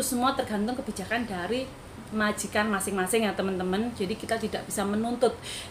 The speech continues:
karena dari pemerintahan Hong Kong sendiri sudah tertulis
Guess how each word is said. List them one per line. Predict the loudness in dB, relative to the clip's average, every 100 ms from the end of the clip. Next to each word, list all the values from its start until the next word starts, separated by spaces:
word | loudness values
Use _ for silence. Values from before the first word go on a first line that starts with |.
| -2
karena | 0 4
dari | 4 4 4
pemerintahan | 2 0 -2 -2 -2
Hong | -2
Kong | -2 -2
sendiri | 2 2 2 2
sudah | -2 -4
tertulis | -4 -4 0 0 -2